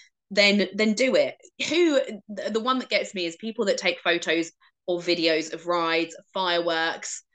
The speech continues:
shows. We should have put this in last week, I think, although it's more about people than, than the parks themselves. But you're never gonna watch that content back. And if you do, it's not gonna be the same as watching it done professionally. So don't, just don't even bother. It completely takes away from your experience.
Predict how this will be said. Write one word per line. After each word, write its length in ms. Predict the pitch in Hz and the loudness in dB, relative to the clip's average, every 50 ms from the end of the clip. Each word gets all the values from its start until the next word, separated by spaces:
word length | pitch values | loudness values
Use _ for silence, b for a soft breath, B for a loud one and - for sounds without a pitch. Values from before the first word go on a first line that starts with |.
| _ _ - | _ _ -10
shows. 680 | - - - 202 180 175 175 170 170 170 175 175 - - _ _ | -6 0 2 4 6 6 6 6 6 4 2 0 -2 -8 _ _
We 160 | - 190 190 | -8 -6 -4
should 140 | - - 208 | -4 -4 -4
have 120 | 185 - | -6 -8
put 160 | - - - - | -6 -6 -4 -4
this 220 | 160 156 - - | -4 -4 -4 -4
in 80 | 147 143 | -4 -2
last 280 | 139 139 160 160 - | -4 -4 -6 -6 -6
week, 200 | 139 143 147 - | -6 -6 -4 -4
I 100 | 147 147 | -4 -4
think, 320 | 151 - 151 139 131 143 - | -2 0 0 0 0 -2 -4
although 140 | 156 147 139 | -4 -2 -2
it's 180 | 123 - - | -2 -2 -2
more 120 | - 151 139 | -4 -2 -2
about 180 | 131 135 - - - | -2 -2 -4 -4 -4
people 300 | - 143 139 - - 147 | -6 -6 -6 -2 -4 -2
than, 240 | 139 143 143 143 139 - | 0 0 -2 -2 -2 -2
than 120 | 151 151 | -4 -4
the 80 | 151 147 | -4 -2
parks 300 | - 160 151 170 - - | 0 0 0 -2 -2 -4
themselves. 460 | 151 156 160 - 151 135 143 147 - - | -6 -4 2 2 4 4 4 2 2 2
But 240 | - 110 185 B B B B B B _ | 4 4 4 B B B B B B _
you're 140 | 233 247 | 4 4
never 360 | 254 262 269 262 262 254 269 269 | 6 6 6 4 6 4 4 4
gonna 200 | 262 247 233 220 | 4 4 4 4
watch 260 | 208 196 - 208 - | 4 2 2 2 0
that 160 | - 170 - | 0 -2 0
content 480 | - - 170 175 180 196 180 156 - - | 0 -2 -2 -2 -4 -4 -6 -6 0 0
back. 240 | 151 131 - - - - B B B B - | 0 0 0 -4 -12 -20 B B B B 0
And 140 | 226 240 262 | 2 2 2
if 160 | 254 - - | 2 2 2
you 100 | 254 233 | 2 4
do, 240 | 226 220 180 160 - | 6 6 4 4 4
it's 160 | - 202 - | 0 -2 0
not 160 | 233 240 269 | 0 0 2
gonna 140 | 294 330 247 | 2 2 2
be 160 | 226 226 190 | 2 0 0
the 80 | 170 185 | 0 -2
same 420 | 190 - 196 180 170 170 170 170 | -2 0 2 2 4 4 2 0
as 240 | 165 - 180 175 170 | -2 -4 -6 -6 -4
watching 360 | 175 180 - 202 - 190 170 | -4 -6 -6 -4 -6 -4 -4
it 100 | 165 139 | -4 -2
done 220 | - 180 165 165 170 | -2 -2 -2 -2 -4
professionally. 800 | - 165 - - 160 170 - - - 156 147 120 110 113 139 180 | -10 -10 -6 -6 -6 -4 -4 -6 -6 -6 -6 -6 -4 -2 -4 -4
So 240 | 196 - 190 185 180 | 0 2 2 2 4
don't, 420 | 185 202 214 226 226 226 214 - | 4 4 4 4 2 0 -2 -4
just 160 | - 226 - | -8 -6 -4
don't 200 | 226 226 247 262 | -2 -2 0 -2
even 240 | 269 247 226 208 202 | -2 -4 -4 -6 -2
bother. 380 | - 180 180 180 180 127 117 B B B B B B | 2 2 2 2 0 -2 -4 B B B B B B
It 100 | 196 196 | 0 2
completely 480 | 220 214 196 - 254 247 233 - 220 | 2 0 0 0 0 0 0 0 -2
takes 340 | 214 - 196 180 165 - - | -2 0 0 0 0 -2 -4
away 240 | - 175 175 165 165 | -2 0 2 0 0
from 160 | 165 - 165 | -2 -4 -6
your 160 | 160 156 156 | -4 -4 -4
experience. 800 | 151 - - - - 160 156 147 147 135 131 147 151 - - B | -4 -6 -10 -6 -2 0 0 2 0 0 0 -2 -2 -6 -10 B